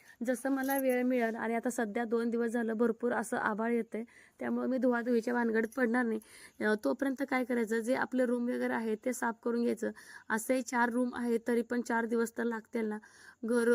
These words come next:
जरी लहान असेल तर पसारा भरपूर असं आहे बरं का. मनूची इतकी मधी मधी धडपड असते, आधी तिला दूध चपाती दिलं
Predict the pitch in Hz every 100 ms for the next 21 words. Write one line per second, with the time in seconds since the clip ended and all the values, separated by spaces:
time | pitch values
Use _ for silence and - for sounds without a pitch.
0 | 226 214 233 226 233 226 226 220 226 233
1 | - 214 220 226 226 220 226 220 226 214
2 | 190 - 220 226 - 214 - - 226 214
3 | 214 208 208 233 254 277 294 285 226 -
4 | 277 254 247 254 254 247 233 220 247 240
5 | - 220 220 - - - 208 202 226 240
6 | 226 220 220 220 220 220 214 226 214